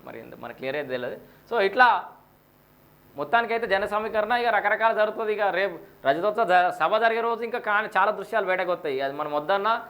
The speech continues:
వా-, వైన్స్‌ల కాడ, బస్సుల అప్పుడు, లేకపోతే, కాకపోతే ఇస్తాడు దుకాణం ఉండద్దు, పేరు ఖరాబ్ అవ్వద్దని ఇప్పుడు ఏం చేసినాడు తెలుసా?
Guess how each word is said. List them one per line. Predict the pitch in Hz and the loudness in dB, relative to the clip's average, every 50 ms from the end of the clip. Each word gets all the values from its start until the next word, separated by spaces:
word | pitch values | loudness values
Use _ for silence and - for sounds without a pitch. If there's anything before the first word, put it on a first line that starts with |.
| - - - _ _ - | -20 -20 -20 _ _ -6
వా-, | - 170 185 185 185 | -2 0 2 2 4
వైన్స్‌ల | 165 160 170 175 160 170 185 | 4 4 4 2 2 2 0
కాడ, | 185 180 180 170 170 | 2 2 4 2 4
బస్సుల | 165 170 175 170 175 170 | 4 2 2 2 2 2
అప్పుడు, | 170 165 160 156 160 160 160 | 2 2 2 -2 -4 -4 -2
లేకపోతే, | 165 165 160 170 170 160 156 143 - - - - - - | -2 -2 -2 -4 -4 -4 -4 -4 -6 -10 -16 -6 0 2
కాకపోతే | 170 185 190 240 240 233 | 2 2 2 0 -2 -2
ఇస్తాడు | 196 - 226 220 | 0 -2 -2 -2
దుకాణం | 185 175 175 233 226 226 233 233 | -2 -2 0 2 2 2 2 0
ఉండద్దు, | 220 208 220 214 196 262 | 0 -2 -2 -2 -4 -6
పేరు | 254 - - 202 214 214 | -4 0 2 2 2 2
ఖరాబ్ | 208 208 208 214 208 208 | 2 2 4 4 4 4
అవ్వద్దని | 202 202 190 196 208 226 | 4 2 2 0 -2 -4
ఇప్పుడు | 214 - 185 | -4 -4 -4
ఏం | 185 196 208 | -4 -2 -2
చేసినాడు | 202 185 185 170 | -2 -2 0 0
తెలుసా? | 170 170 151 147 156 196 - | 0 0 2 2 2 0 0